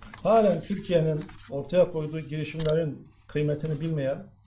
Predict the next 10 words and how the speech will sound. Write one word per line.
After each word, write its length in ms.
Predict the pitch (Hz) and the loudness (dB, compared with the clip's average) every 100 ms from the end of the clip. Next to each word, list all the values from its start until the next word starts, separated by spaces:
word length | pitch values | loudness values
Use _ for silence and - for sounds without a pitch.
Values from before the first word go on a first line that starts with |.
| - - - - - - | -20 -20 -20 -20 -20 -6
zaman 300 | 139 165 175 | -2 0 2
zaman 320 | 156 160 151 | 2 2 -2
Türkiye 380 | 165 147 170 156 | -6 -4 0 2
sahada 600 | - 139 156 156 139 - _ _ _ _ - | 2 0 4 4 4 -2 _ _ _ _ -18
ihtiyaç 460 | 147 - 160 156 - | -16 -2 0 0 -2
duyulduğunda 480 | 151 151 147 151 151 | -4 -4 -2 -2 0
olsun 260 | 143 - | -2 2
ama 300 | 208 170 135 - - _ _ - - - - | 2 2 -2 -10 -20 _ _ -20 -20 -18 -6
masada 340 | 143 - 165 | -4 0 4
olmasın, 600 | 165 175 151 - 107 104 | 4 6 2 0 -10 -12